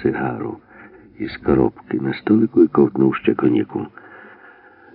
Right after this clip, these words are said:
«Давайте діяти за правилами і спершу з'ясуємо, чи варто мені вірити». Спершу посилання, далі докази, як заведено у юристів.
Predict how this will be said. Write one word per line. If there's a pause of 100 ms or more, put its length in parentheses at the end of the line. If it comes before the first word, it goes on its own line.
«Давайте
діяти
за
правилами
і
спершу
з'ясуємо, (380)
чи
варто
мені
вірити». (2250)
Спершу
посилання,
далі
докази, (300)
як
заведено
у
юристів.